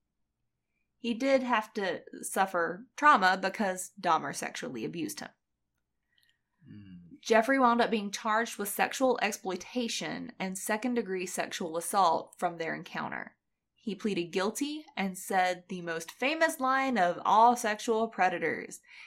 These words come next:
Speaker 1: He claimed the boy looked older than he actually was.
Speaker 2: How?
Speaker 1: That's not an excuse. I hate to break it to you people.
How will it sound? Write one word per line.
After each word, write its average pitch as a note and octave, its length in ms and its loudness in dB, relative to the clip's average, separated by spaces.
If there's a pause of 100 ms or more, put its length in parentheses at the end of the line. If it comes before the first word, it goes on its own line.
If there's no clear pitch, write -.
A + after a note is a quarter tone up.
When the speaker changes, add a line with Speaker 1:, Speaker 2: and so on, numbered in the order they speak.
(120)
Speaker 1:
He D4+ 140 -6
claimed C#4+ 400 -4
the C4 80 0
boy D#4+ 260 2
looked D#4 460 -2
older C4+ 420 2
than G3 160 -6
he A3 160 -4
actually G3 640 -6
was. F#3+ 720 2 (3000)
Speaker 2:
How? C#4 420 -6
Speaker 1:
That's C#4 280 4
not C#4 240 4
an B3 100 6
excuse. A#3 640 0
I B3+ 120 4
hate D#4 220 2
to C#4+ 60 2
break C#4 280 2
it G#3+ 120 -2
to G#3+ 60 2
you E3+ 100 -4
people. - 460 -10